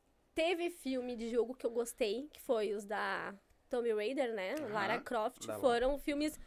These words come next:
Speaker 1: pra mim, bons. Tem gente que não gosta.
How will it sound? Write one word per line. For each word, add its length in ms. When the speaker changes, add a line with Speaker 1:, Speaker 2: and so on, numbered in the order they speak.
Speaker 1:
pra 200
mim, 280
bons. 460
Tem 240
gente 300
que 120
não 220
gosta. 520